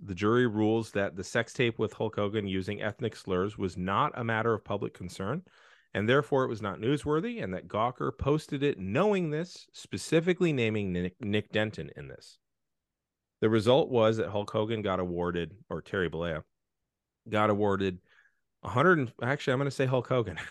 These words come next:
<laughs> uh, got awarded a hundred fifteen million dollars in compensatory damages. Additional punitive damages of fifteen million against Gawker, ten million against Denton, and a hundred thousand against Delario. That's the equivalent of fourteen nineteen eighty-eights.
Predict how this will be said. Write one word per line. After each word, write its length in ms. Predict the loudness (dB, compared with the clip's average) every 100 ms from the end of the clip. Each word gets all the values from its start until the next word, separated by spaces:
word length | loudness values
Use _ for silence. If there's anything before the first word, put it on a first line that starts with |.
| 0
<laughs> 100 | 0 -2 -20 -20 -14 2
uh, 200 | 4 6
got 240 | 6 6
awarded 400 | 6 6 6 4
a 80 | 0
hundred 320 | 2 2 0
fifteen 380 | -4 -6 -4 -2
million 280 | -2 -2 -2
dollars 340 | -2 -2 -4
in 100 | -8
compensatory 720 | -10 -10 -8 -8 -10 -8 -6
damages. 640 | -6 -10 -12 -16 -20 -20 -20 _ _ _ _ _ _ _ _
Additional 460 | 2 4 4 4 0
punitive 480 | 2 4 4 2
damages 460 | 2 2 0 -2 -2
of 120 | -4
fifteen 460 | 0 -2 -2 -4 -2
million 260 | 0 0 -2
against 300 | -2 -6 -2
Gawker, 400 | -2 -2 -6 -6
ten 240 | -4 -2
million 240 | 0 0
against 300 | -2 -4 -4
Denton, 340 | -4 -4 -4 -6
and 160 | -8
a 40 | -6
hundred 300 | -4 -4 -2
thousand 320 | -4 -4 -4
against 300 | -6 -6 -8
Delario. 460 | -10 -8 -10 -14 -20 _ _ _ _ _ _ _ _ _ _ _ -18
That's 360 | 0 2 2
the 100 | 2
equivalent 560 | 0 4 4 4 0 0
of 180 | -4 -6
fourteen 680 | 0 0 0 -2 0 2 2
nineteen 340 | -2 -2 -2
eighty-eights. 720 | 0 0 -2 -4 -6 -14 -18